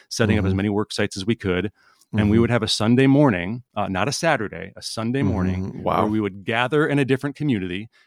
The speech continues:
Speaker 1: We'd have a brief time of worship, and then we would break into our various work groups and serve throughout
Speaker 2: Hmm.
Speaker 1: the community. You know, we're wearing T-shirts, and the T-shirts in the back say hashtag we love,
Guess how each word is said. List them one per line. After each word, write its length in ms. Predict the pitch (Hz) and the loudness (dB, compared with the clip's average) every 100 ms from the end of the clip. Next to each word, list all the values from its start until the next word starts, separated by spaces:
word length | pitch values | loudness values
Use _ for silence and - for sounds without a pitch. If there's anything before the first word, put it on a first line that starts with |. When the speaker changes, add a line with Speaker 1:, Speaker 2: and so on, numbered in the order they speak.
| _ | _
Speaker 1:
We'd 140 | 117 | -2
have 160 | 113 110 | -2 -4
a 40 | |
brief 400 | 98 113 131 143 | -4 0 0 0
time 280 | - 135 131 | -2 0 2
of 100 | 117 | 0
worship, 460 | 101 101 - 104 _ | -2 -4 -2 -6 _
and 140 | 107 | -2
then 100 | 104 | 2
we 120 | 104 104 | 2 2
would 160 | 104 | 0
break 320 | 110 113 123 | 4 4 4
into 160 | 117 110 | 0 0
our 100 | 107 | 2
various 340 | 101 104 104 | 2 0 -2
work 200 | 101 98 | -4 -4
groups 340 | 101 101 - - | -4 -6 -8 -4
and 140 | 110 | -2
serve 320 | - 117 110 - | 0 4 4 4
throughout 220 | 113 113 | 0 0
Speaker 2:
Hmm. 20 | |
Speaker 1:
the 60 | - | 0
community. 460 | 107 85 85 98 _ - _ | 0 0 -2 -6 _ -20 _
You 60 | 143 | 2
know, 80 | |
we're 160 | 110 113 | 4 6
wearing 280 | 120 131 131 | 6 6 4
T-shirts, 760 | - 143 - 147 139 - - - - - - | 2 2 4 4 4 0 -6 -8 -20 -12 2
and 100 | 120 | 4
the 60 | |
T-shirts 480 | 123 135 123 135 123 | 4 4 4 4 2
in 60 | 123 | 2
the 80 | 107 | 2
back 260 | 113 110 | 2 0
say 160 | - 113 | 0 -2
hashtag 540 | 101 113 - 113 104 | 0 -2 -2 -2 -2
we 200 | 92 110 | 0 0
love, 380 | 107 101 98 | 2 2 2